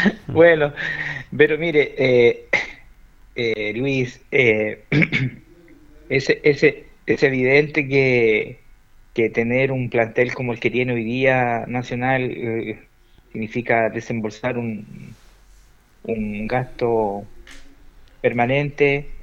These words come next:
alto. Eh, afortunadamente hemos construido una, una dir-, una directiva de harta unidad y, y hemos sido ingeniosos para captar recursos. Entonces, eh, ahí hay un,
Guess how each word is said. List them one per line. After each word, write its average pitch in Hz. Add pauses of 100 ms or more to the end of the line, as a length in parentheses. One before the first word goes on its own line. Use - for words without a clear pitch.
(280)
alto. 135 (240)
Eh, 110
afortunadamente 131
hemos 135 (720)
construido 143
una, 131
una 123
dir-, 120 (280)
una 120
directiva 131
de 127
harta 135
unidad 127 (1000)
y, 110 (200)
y 131
hemos 170
sido 180
ingeniosos 170
para 151
captar 151
recursos. 147 (100)
Entonces, 123 (400)
eh, 107 (480)
ahí 120
hay 127
un, 127